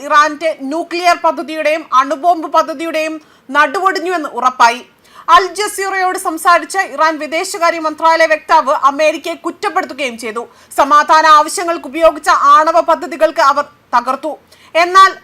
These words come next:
വിശദാംശങ്ങളിലേക്ക് കടക്കാൻ വിസമ്മതിക്കുകയും ബങ്കർ ബസ്റ്റർ ബോംബറുകൾ ഉപയോഗിച്ചുകൊണ്ട് അമേരിക്കൻ ബി ടു ബോംബറുകൾ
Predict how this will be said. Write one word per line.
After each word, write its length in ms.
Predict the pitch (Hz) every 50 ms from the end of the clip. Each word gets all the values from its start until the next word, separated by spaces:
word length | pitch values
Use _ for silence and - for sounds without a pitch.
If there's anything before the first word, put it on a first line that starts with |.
| _ _ _ -
വിശദാംശങ്ങളിലേക്ക് 960 | 254 294 - 370 349 381 381 381 - - 415 359 359 370 370 339 302 359 320 339
കടക്കാൻ 340 | 311 320 320 339 330 302 277
വിസമ്മതിക്കുകയും 840 | 269 269 - - 330 320 349 285 277 294 320 262 302 285 220 214 -
ബങ്കർ 360 | - 214 247 247 262 269 294 302
ബസ്റ്റർ 340 | 277 294 - - 359 311
ബോംബറുകൾ 680 | 294 254 247 277 285 294 294 285 320 311 277 302 311 359 381 - - _ - _
ഉപയോഗിച്ചുകൊണ്ട് 680 | - 285 240 320 370 392 392 403 403 403 392 370 339 330
അമേരിക്കൻ 580 | 330 269 277 285 330 339 339 339 - 370 330 285
ബി 280 | 247 294 311 330 320 -
ടു 40 | 370
ബോംബറുകൾ 680 | 370 302 254 311 294 302 302 294 320 311 277 320 311